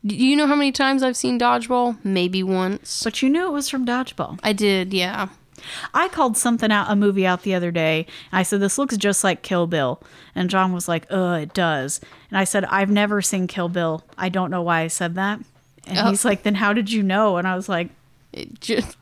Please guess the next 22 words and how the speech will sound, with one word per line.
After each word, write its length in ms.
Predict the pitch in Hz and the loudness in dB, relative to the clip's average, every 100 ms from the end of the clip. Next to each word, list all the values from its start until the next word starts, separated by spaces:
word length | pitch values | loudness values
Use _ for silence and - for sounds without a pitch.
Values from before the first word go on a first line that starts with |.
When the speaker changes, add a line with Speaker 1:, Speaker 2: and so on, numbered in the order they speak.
| - | -2
Speaker 2:
it 200 | 208 208 | -2 0
just, 340 | 208 202 - | -4 -4 -8
it 220 | 226 202 | -6 -6
felt 320 | - 294 320 | 0 2 2
like 260 | 262 262 254 | 2 0 -2
something 420 | - 226 214 214 | -2 -2 -2 0
I 120 | 196 | 0
would 200 | 190 180 | 0 -2
see 260 | - - 180 | -6 -6 -6
it. 100 | - - - | -8 -14 -4
I 80 | 247 | 0
don't 160 | 330 370 | 0 0
know. 120 | 403 | -2
And 140 | - | 2
I 60 | 226 | 2
really 320 | 220 233 254 | 4 4 4
don't 160 | 226 208 | 2 2
know 80 | 202 | 0
how 140 | 202 | 0
I 100 | 190 | 0
knew 160 | 180 185 | 0 0
that. 260 | 180 98 | -2 -8